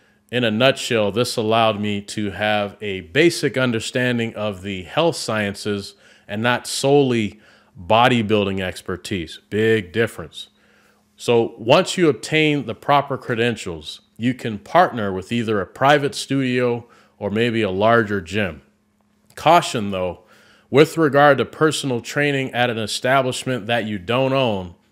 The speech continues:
there are a few downsides. It can be difficult for a rising talent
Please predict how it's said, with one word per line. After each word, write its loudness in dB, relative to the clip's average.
there 0
are 2
a -6
few -4
downsides. -2
It -2
can -2
be 0
difficult -2
for -2
a -2
rising 2
talent 2